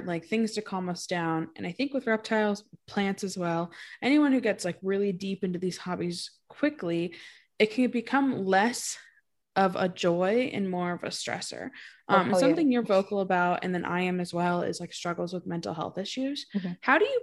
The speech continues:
Speaker 1: balance that and still maintaining this passion and following up with people who buy your animals while also, like, trying to stay enthusiastic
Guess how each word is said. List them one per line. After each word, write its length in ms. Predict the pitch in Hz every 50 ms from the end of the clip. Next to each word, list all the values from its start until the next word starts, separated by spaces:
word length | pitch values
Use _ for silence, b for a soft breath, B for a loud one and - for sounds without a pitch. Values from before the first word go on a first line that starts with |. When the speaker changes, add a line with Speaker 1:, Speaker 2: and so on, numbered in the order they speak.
| - -
Speaker 1:
balance 640 | - 185 202 214 220 220 214 208 208 - - - _ _ -
that 680 | 185 175 180 185 180 180 180 180 180 - - - - - - _ _ -
and 440 | 185 185 180 175 170 165 170 170 - b b b b b b b b b _ _ -
still 320 | - - - 226 220 214
maintaining 480 | 208 202 196 196 - - 226 220 208 202
this 140 | 196 196
passion 440 | - - - 185 185 180 - 180 170
and 160 | 170 165 165
following 380 | - 180 180 190 185 180 180 175
up 120 | 175 170 -
with 100 | 175 -
people 260 | - 185 180 175 170
who 100 | 175 180
buy 160 | 170 175 170 170
your 140 | 170 165
animals 600 | - - 175 170 170 170 165 165 160 165 160 - b b b b b b b b
while 120 | - - -
also, 480 | - 185 196 190 - - 196 190 185 180
like, 200 | 180 175 165 - - _ _ _ _ _
trying 480 | - - - - 202 196 185 185 185 180
to 100 | - 190
stay 200 | - - 185 175
enthusiastic 1000 | 180 175 185 180 180 170 175 170 165 165 165 - - 170 170 165 165 - -